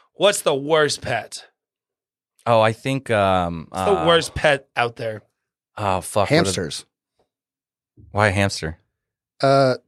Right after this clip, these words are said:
Speaker 3: they're small, uh, little fucking rodents, which is already, like, who wants a rodent? Which, actually, there are some rodents out there that are very cool pets. They fucking bite constantly. They don't like to be held. Their lifespan is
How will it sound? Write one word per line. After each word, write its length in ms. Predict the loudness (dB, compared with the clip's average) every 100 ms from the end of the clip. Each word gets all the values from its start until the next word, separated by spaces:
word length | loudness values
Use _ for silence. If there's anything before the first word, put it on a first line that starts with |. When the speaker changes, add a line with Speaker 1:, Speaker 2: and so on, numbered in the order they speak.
| _ _
Speaker 3:
they're 140 | -6 -4
small, 920 | -2 -4 -2 0 2 4 4 2 -2 _ _
uh, 300 | -2 0 0
little 520 | -2 0 2 2 2
fucking 320 | 0 -2 -2
rodents, 680 | 0 4 4 2 -2 -6 -8 _
which 180 | -6 -4
is 100 | 0
already, 400 | 2 4 4 2
like, 240 | 2 0
who 140 | 2 2
wants 200 | 4 2
a 40 |
rodent? 380 | 0 0 -2 -4 _ _ _ -4
Which, 140 | -4 0
actually, 300 | 0 0 -2
there 180 | 0 2
are 220 | 4 4
some 220 | 2 0
rodents 300 | 0 0 -2
out 140 | -4 -4
there 120 | -4
that 120 | -4
are 60 | -4
very 200 | -6 -8
cool 200 | -10 -8
pets. 280 | -6 -8 -10 -20 -20 _
They 120 | -2 2
fucking 340 | 2 2 0
bite 380 | 2 2 2 2
constantly. 640 | -2 -2 -2 -6 -4 -4
They 160 | -2 -2
don't 260 | 2 2
like 180 | 4 2
to 60 | 2
be 120 | -4
held. 520 | 0 2 2 2 -4 -10 -20 _ _ _ _ -2
Their 180 | 2
lifespan 840 | 2 4 4 2 -2 0 0 2 0
is 580 | 0 0 0 -4 -8 -10